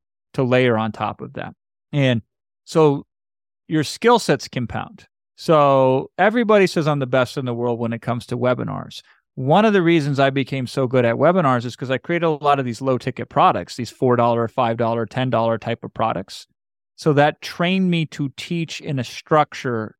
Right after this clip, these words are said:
in a very specific format that I could then easily put into the content section of my webinar,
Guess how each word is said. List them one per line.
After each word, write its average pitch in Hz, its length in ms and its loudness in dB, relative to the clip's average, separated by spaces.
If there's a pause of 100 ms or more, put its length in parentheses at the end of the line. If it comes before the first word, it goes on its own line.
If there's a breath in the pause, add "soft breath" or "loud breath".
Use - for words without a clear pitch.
(120)
in 135 80 -6
a 117 80 -2 (120)
very 160 300 2
specific - 560 -6 (240)
format 123 500 0 (340)
that 139 220 2
I 131 100 4
could 127 220 -2
then 135 320 0
easily 147 500 -2
put 143 340 0
into 139 220 0
the 120 140 -6
content 117 520 -2
section - 360 -8
of 117 80 -8
my 110 140 -8
webinar, 95 400 -12